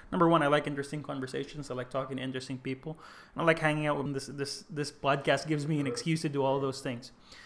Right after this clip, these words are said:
But the second reason why is because as a lawyer, I'm not actually allowed to, like, market myself.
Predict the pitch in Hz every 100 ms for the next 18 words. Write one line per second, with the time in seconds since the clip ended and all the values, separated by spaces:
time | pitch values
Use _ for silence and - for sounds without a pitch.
0 | - - 165 175 254 269 226 180 147 143
1 | 135 135 135 135 139 143 151 151 160 196
2 | 156 139 160 160 165 - 135 131 135 143
3 | 143 127 123 135 131 131 147 147 147 165
4 | 165